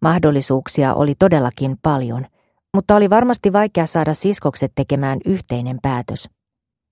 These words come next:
"Nuo kaikki vaihtoehdot kuulostavat kivoilta, mutta käydään ensin moikkaamassa Teresaa rantavahdin kopilla", Barbie sanoi.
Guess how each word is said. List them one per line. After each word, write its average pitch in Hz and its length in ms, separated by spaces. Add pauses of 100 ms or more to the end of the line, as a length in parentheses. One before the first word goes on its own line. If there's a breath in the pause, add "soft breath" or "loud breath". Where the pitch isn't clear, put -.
(760)
"Nuo 208 140
kaikki 247 400
vaihtoehdot 147 580
kuulostavat 139 640
kivoilta, 131 500 (580)
mutta 208 200
käydään 262 380
ensin 220 280
moikkaamassa 190 680 (100)
Teresaa 220 480
rantavahdin 135 720
kopilla", 123 460 (640)
Barbie 131 280
sanoi. 123 400